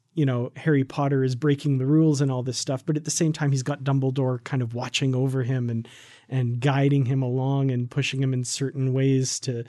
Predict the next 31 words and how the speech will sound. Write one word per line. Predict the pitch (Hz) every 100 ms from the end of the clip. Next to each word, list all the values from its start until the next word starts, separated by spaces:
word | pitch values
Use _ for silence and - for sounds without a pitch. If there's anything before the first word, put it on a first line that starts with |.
| - - - _
you | 135
know, | 131 120
find | - 135 139
the | 135
Mirror | 127 135 139 135
of | 131
Erised | 131 135 131 - 131 131 123
and | 120 113 110 110 123 -
defend | - 147 147
the | 131
Philosopher's | - 135 127 - 139 127 123
Stone, | - 147 135 131 131 120 _ _ -
or | 123 - _
the | 139
Sorcerer's | - 143 - 139 131
Stone | - - 131 127
if | 117 -
<laughs> | -
you're | 147 196
in | 156
the |
U | 139 131
S, | 120 120 - - - - - -
and, | - 135 131 135 -
you | 170
know, | 147 131
all | 139
that | 151 165
kind | - 135
of | 123
stuff. | - 127 117